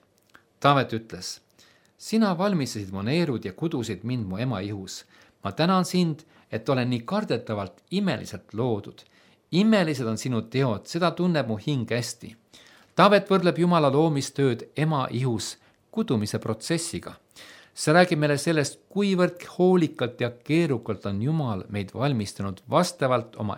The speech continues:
imelisele plaanile, nii et kõik kehaosad sobivad kompleksselt kokku ja toetavad üksteist. Kokkuvõtteks võib öelda, et Jumal teab meist absoluutselt kõik. Ta on meiega kõikjal.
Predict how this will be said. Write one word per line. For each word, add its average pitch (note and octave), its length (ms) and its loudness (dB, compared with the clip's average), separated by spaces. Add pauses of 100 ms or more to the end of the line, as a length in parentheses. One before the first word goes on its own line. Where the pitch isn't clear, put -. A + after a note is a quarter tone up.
imelisele D#3+ 560 -4
plaanile, G#2+ 540 -2 (440)
nii C3 100 6
et C3+ 180 0
kõik A3 380 2 (100)
kehaosad E3+ 640 2
sobivad C#3+ 580 0
kompleksselt B2+ 800 -2
kokku D#3+ 380 0
ja G2+ 120 -2
toetavad A2+ 800 -2
üksteist. - 600 -10 (720)
Kokkuvõtteks F#3 640 4
võib C3+ 120 2
öelda, C#3 420 2 (440)
et - 240 -6
Jumal E3+ 360 4
teab A#2+ 400 -2
meist A2+ 340 -2 (180)
absoluutselt A2 800 -2
kõik. - 380 -10 (240)
Ta B2+ 80 2
on C#3 80 4
meiega E3 320 4
kõikjal. - 580 0